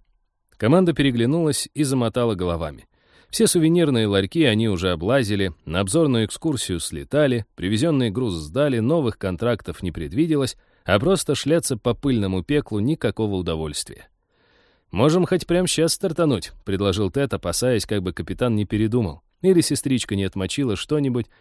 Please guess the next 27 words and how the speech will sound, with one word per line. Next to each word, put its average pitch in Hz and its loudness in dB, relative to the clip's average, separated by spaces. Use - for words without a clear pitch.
несовместимое 101 0
с - -4
его 87 -2
добротой. 82 -6
«Какая 214 2
разница, 123 0
утро, 127 0
вечер?» 120 -2
В - -18
космосе 151 2
один 151 2
чёрт 120 -2
темнотища. 107 -2
«У 76 -6
нас 104 2
же 107 0
график», — 151 -4
с - -14
сожалением 92 0
возразил 92 -2
Станислав, 101 -4
которому 101 -2
унылая 110 0
пастораль 104 -2
маяка 98 -2
тоже 98 -4
поднадоела. 85 -6